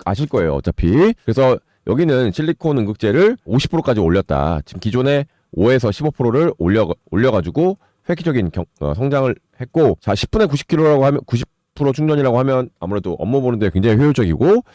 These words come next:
주행 거리도 한 번에 육백 킬로, 이게 기존보다 더 뛰어난 거라고 합니다. 그래서 증설을 지금 거의 끝내고 이제 엘지 그룹하고 에스케이 그룹,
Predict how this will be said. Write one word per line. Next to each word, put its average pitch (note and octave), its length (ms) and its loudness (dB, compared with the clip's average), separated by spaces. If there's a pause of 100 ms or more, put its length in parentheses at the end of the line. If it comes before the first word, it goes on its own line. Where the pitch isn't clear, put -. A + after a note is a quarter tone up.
(180)
주행 D3 220 0
거리도 G#2+ 240 2
한 G#2 80 0
번에 G#2 200 0
육백 F2 260 -2
킬로, E2 260 0
이게 G2 80 -2
기존보다 A2+ 440 2
더 G#2 100 0
뛰어난 D3+ 400 2
거라고 F#2 220 2
합니다. G2 200 2
그래서 B2 380 4
증설을 E3 580 4
지금 A#2+ 180 -4
거의 G#2+ 160 0
끝내고 A2+ 720 2
이제 F#2+ 520 2
엘지 B2 240 2
그룹하고 C3 440 0
에스케이 G2 280 0
그룹, D#2+ 220 -2